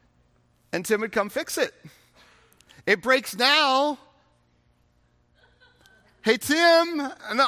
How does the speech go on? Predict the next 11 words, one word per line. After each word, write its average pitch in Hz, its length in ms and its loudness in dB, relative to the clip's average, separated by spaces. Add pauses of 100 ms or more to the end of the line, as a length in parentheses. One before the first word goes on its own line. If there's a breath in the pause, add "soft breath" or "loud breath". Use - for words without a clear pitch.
(120)
no, 240 180 0
<laughs> - 60 -10
I 247 340 0
gotta 247 320 0
fix - 360 -4
it." 302 420 0 (460 soft breath)
There's 226 240 0
a 262 80 -4
commitment 269 840 0 (120)
that 220 180 0
comes 262 640 -4